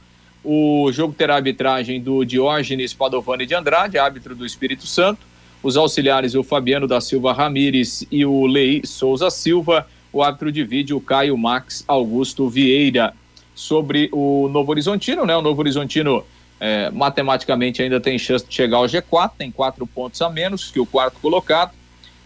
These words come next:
Tem três jogadores suspensos hoje. O zagueiro Liger, né, que já atuou aqui no futebol paranaense, deve entrar o Paulo Eduardo no seu lugar. O Giovani, que é volante, o Ricardinho será o seu substituto. E o Roberto, lateral esquerdo,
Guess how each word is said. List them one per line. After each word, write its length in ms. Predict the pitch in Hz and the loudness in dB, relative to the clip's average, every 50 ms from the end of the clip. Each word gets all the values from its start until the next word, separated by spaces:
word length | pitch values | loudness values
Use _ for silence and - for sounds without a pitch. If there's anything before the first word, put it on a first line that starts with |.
| _ - - | _ -10 -6
Tem 160 | - 180 175 | -6 -4 -2
três 240 | 151 - 208 226 202 | 0 2 2 2 2
jogadores 400 | 196 190 175 156 151 190 202 - | 2 2 2 2 2 2 0 -2
suspensos 800 | - - 202 - - - - 170 185 175 151 - - 131 113 123 | -4 -6 -6 -8 -6 -2 0 0 0 0 -2 -2 -4 0 2 4
hoje. 260 | 127 127 120 110 127 | 4 4 4 2 2
O 60 | 127 | 2
zagueiro 340 | 139 151 139 139 180 190 202 | 2 2 2 2 2 2 2
Liger, 480 | 185 180 240 285 269 214 208 208 170 | 2 0 0 0 0 2 2 2 2
né, 180 | 139 143 160 165 | 2 0 -2 -2
que 100 | - 123 | -2 -2
já 80 | 131 131 | -2 -2
atuou 280 | 127 - 135 127 139 | 0 0 2 2 2
aqui 140 | 131 - 139 | 2 0 -4
no 80 | 123 113 | -10 -12
futebol 320 | - - 117 123 120 123 | -12 -6 -2 0 0 0
paranaense, 640 | - 131 135 147 180 190 170 170 196 214 - - - - - - - - - - | 2 0 0 0 0 0 0 0 0 -2 -4 -6 -10 -14 -18 -20 -20 -20 -8 -2
deve 260 | 113 127 139 135 143 | 0 2 2 2 0
entrar 220 | 139 113 120 135 139 | -2 0 2 2 2
o 60 | 131 | 2
Paulo 280 | - 131 131 131 131 | 2 0 2 2 2
Eduardo 460 | 127 117 123 120 120 120 120 113 120 117 | 2 2 2 2 2 2 2 0 -4 -6
no 100 | 120 117 | -8 -8
seu 180 | - - 131 | -6 -4 -2
lugar. 400 | 151 185 180 143 156 180 208 226 - - | -2 0 0 2 0 0 0 -2 -6 -8
O 280 | - 151 151 143 139 123 | -6 -4 0 0 0 0
Giovani, 440 | 113 160 185 147 135 180 214 277 226 | 2 0 0 0 0 0 -2 -2 -2
que 100 | - 127 | -4 -2
é 40 | |
volante, 640 | 120 123 165 175 165 175 208 233 - - - - - - - _ _ _ | -2 0 0 2 2 2 2 0 -4 -8 -14 -14 -16 -20 -20 _ _ _
o 80 | 135 123 | -2 0
Ricardinho 560 | 139 147 147 - 143 123 117 113 131 135 123 | 0 0 2 2 0 0 0 -2 -2 -2 -2
será 240 | - - 131 123 123 | -2 0 2 2 2
o 60 | 120 | 0
seu 160 | - 139 131 | 0 -2 -2
substituto. 720 | 127 - 143 139 139 - 208 202 - 185 190 196 196 - - | -2 -2 -2 -2 0 0 -2 0 2 2 2 2 0 -4 -4
E 100 | - 196 | 0 2
o 60 | 196 | 2
Roberto, 480 | 170 175 190 165 143 147 151 147 - 165 | 2 2 2 2 2 2 0 0 -2 -2
lateral 360 | 151 147 143 - 147 143 151 | -2 -2 -2 0 -2 0 -2
esquerdo, 420 | 151 147 - - 135 131 135 135 | -2 -4 -4 0 0 0 0 0